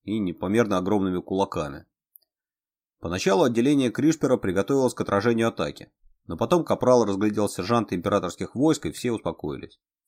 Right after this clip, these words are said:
С удивлением, граничащим с испугом и брезгливостью, Тоца, Лазарус и Левкович смотрели на своих коллег, все теснее набивавшихся в разрушенный дом. А капрал Кришпер на правах хозяина разговаривал с сопровождавшим отряд сержантом.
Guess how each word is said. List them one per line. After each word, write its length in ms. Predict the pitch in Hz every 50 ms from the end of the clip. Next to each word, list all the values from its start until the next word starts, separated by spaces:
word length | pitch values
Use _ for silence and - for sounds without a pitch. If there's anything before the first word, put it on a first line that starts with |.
| _ _ _ _ _ _ _ _ _ _ _ _ _ _ _ _
С 20 | -
удивлением, 540 | 87 98 113 131 165 190 180 160 104 80 73
граничащим 540 | 85 85 92 104 117 113 - - - 95
с 100 | 92 -
испугом 420 | 101 92 - - 127 117 107 98 87
и 40 | 82
брезгливостью, 760 | 85 95 92 92 107 135 170 156 127 - - - 76 - _ _ _ _
Тоца, 320 | - 135 151 151 - 92
Лазарус 480 | 85 95 113 113 101 92 85 82 - -
и 80 | 85
Левкович 680 | 85 92 95 - - - 143 156 143 101 80 - - -
смотрели 360 | - 82 - 110 120 127 123
на 140 | 107 98 87
своих 240 | - 98 98 95 -
коллег, 500 | - 107 95 87 80 73 - _ _ _
все 180 | _ - 90 82
теснее 340 | 90 85 - 110 117 127 120
набивавшихся 680 | 104 90 85 90 95 104 110 - - 101 90 - 90
в 40 | 82
разрушенный 560 | 85 87 82 90 92 90 - - 90 87 85
дом. 240 | 82 78 73 73 - _ _ _ _ _ _ _ _ _ _ _ _ _ _ _ _ _ _ _ _ _
А 120 | _ - -
капрал 340 | - 104 - 143 147 139 -
Кришпер 460 | - 139 165 170 156 - - 92 87
на 200 | 82 76 82 87
правах 300 | - 101 104 113 107 -
хозяина 460 | - 104 98 110 131 143 139 117 95
разговаривал 500 | 90 85 87 90 95 107 113 113 104 95
с 60 | -
сопровождавшим 720 | - - - - 92 90 95 92 90 107 107 - - 90 80
отряд 280 | 80 - 92 92 87 -
сержантом. 600 | - 85 80 82 80 73 73 71 - - 101